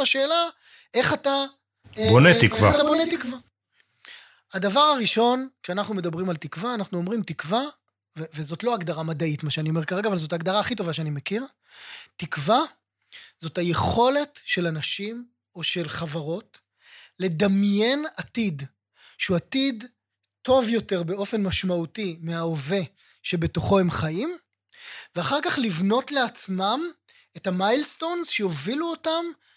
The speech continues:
Speaker 1: להגשים את אותו עתיד. זאת אומרת, הדבר הראשון שאתה צריך לעשות, כשאתה רוצה לבנות לעצמך תקווה, הוא להגיד, "אני מסוגל לדמיין, לשרטט, איך נראה העתיד הזה שאליו אני רוצה להגיע, גם אם הוא מאוד רחוק,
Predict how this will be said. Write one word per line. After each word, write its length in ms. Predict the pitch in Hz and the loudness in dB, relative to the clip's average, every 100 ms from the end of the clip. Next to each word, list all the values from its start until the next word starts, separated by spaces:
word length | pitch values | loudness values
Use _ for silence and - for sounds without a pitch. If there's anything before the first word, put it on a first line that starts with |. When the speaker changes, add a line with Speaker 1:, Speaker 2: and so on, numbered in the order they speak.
| _ _ | _ _
Speaker 1:
להגשים 540 | 185 180 151 - 277 262 | -4 -2 -2 -2 -2 -2
את 80 | |
אותו 220 | 202 208 208 | -4 -4 -4
עתיד. 340 | 208 156 - _ _ _ _ _ _ - | -6 -14 -16 _ _ _ _ _ _ -18
זאת 160 | - - | -8 -2
אומרת, 280 | 214 269 262 | 2 2 0
הדבר 240 | 220 220 | 0 2
הראשון 600 | 311 277 233 - 285 302 | 2 2 -2 -2 0 0
שאתה 240 | 285 262 214 | 2 0 0
צריך 340 | 220 220 226 | -2 -2 0
לעשות, 600 | 208 180 - 185 - _ _ - - - | 0 0 -4 -8 -8 _ _ -20 -20 -12
כשאתה 220 | - 180 | -8 -6
רוצה 260 | 185 - 262 | -6 -2 -2
לבנות 440 | 214 151 202 240 | 0 0 2 2
לעצמך 360 | 233 208 185 170 | 0 0 -2 -2
תקווה, 540 | - 151 - 135 208 349 - _ - - - | -6 -10 -8 0 2 2 -4 _ -20 -20 -6
הוא 140 | 208 | 0
להגיד, 480 | 202 185 170 294 277 - _ _ - | 2 2 0 -2 -4 -10 _ _ -4
"אני 120 | 247 | -2
מסוגל 520 | 302 - 247 190 262 | 0 -2 -4 2 4
לדמיין, 720 | 311 196 208 202 214 208 156 139 - | 4 2 2 4 4 2 0 -8 -12
לשרטט, 540 | - 202 180 285 247 - | -6 -4 0 0 0 0
איך 200 | 262 311 | -2 0
נראה 280 | 247 247 | 2 2
העתיד 320 | 233 - 247 247 | 0 -2 -4 -4
הזה 260 | 180 202 226 - - | -2 -4 -4 -12 -14
שאליו 340 | - 196 202 240 | -4 0 2 2
אני 100 | 269 | 0
רוצה 220 | 240 226 | -4 -4
להגיע, 220 | 262 247 254 | -4 -2 -2
גם 160 | 285 | 0
אם 120 | 339 | 0
הוא 80 | 320 | 0
מאוד 180 | 294 294 | 2 0
רחוק, 480 | 294 240 196 - | 0 -2 -2 -6